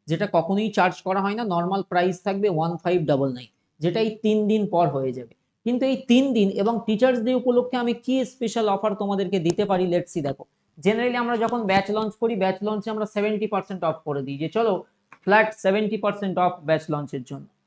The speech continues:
But আজকে যেহেতু টিচার্স ডে সেলিব্রেশন, তাই আমাদের এই লাস্ট যে ব্যাচটা আমরা করলাম, ব্যাচ ওয়ান, তার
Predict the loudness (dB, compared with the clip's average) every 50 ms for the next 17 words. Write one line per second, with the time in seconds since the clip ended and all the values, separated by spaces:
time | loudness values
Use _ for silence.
0 | _ _ _ _ _ _ -2 -2 0 2 2 2 2 2 0 2 2 2 2 0
1 | -2 -2 -2 -2 0 0 0 0 0 0 0 0 0 -2 -8 -14 _ _ _ 2
2 | 4 4 4 4 2 2 2 0 -2 -8 -8 -12 _ _ -4 0 0 2 2 0
3 | 0 0 0 0 -2 -6 -10 _ _ _ 2 4 4 6 6 8 10 10 10 8
4 | 8 4 -2 0 2 2 4 4 2 2 0 -4 -6 -4 0 0 0 2 2 2
5 | 2 2 0 2 2 2 2 4 2 0 -2 -2 -2 -4 -4 -2 0 2 2